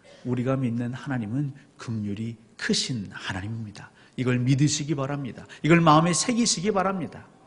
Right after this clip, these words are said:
동시에 하나님을 알았다면 나를 알아야죠. 그럼 저와 여러분은 어떤 상태인가?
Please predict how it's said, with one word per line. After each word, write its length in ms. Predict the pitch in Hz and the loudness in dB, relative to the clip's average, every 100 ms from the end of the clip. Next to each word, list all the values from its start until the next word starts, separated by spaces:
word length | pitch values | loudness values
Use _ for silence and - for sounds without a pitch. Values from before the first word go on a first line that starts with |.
| - - - - _ _ _ _ - | -20 -20 -20 -20 _ _ _ _ 6
동시에 640 | 175 220 220 233 92 - - - - _ _ _ _ - | 10 10 10 6 2 -2 -16 -20 -20 _ _ _ _ -20
하나님을 540 | - - 254 262 269 269 | -10 0 6 8 8 6
알았다면 840 | 135 165 185 123 104 190 156 - - - | 4 0 0 -4 -4 -4 -6 -8 -18 -10
나를 360 | 92 107 139 | -8 -6 -8
알아야죠. 520 | 139 120 135 - - _ _ _ _ _ _ _ _ _ _ _ _ _ _ _ - | -8 -12 -16 -18 -20 _ _ _ _ _ _ _ _ _ _ _ _ _ _ _ -2
그럼 160 | 277 | 0
저와 380 | 254 165 196 220 | 2 4 6 8
여러분은 460 | 160 151 139 202 - - | 6 4 2 0 -2 -8
어떤 380 | 85 90 - 123 | -12 -10 -8 -8
상태인가? 840 | 131 87 90 - 110 95 98 - | -8 -10 -12 -14 -16 -16 -20 -20